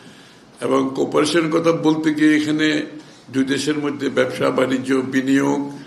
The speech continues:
এবং অন্যান্য ক্ষেত্রের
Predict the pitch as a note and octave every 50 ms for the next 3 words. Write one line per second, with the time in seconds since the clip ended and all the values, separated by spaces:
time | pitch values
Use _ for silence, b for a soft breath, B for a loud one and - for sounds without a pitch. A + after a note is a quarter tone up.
0 | B B B B B B - - - - B2+ B2 C3+ C3+ C3+ C3 C3+ C3 - -
1 | - - - - - D3+ D#3+ E3+ F3 F#3 F#3+ F#3+ F#3+ G3+ F#3 - - F#3 F#3 -
2 | F3+ F#3 F3+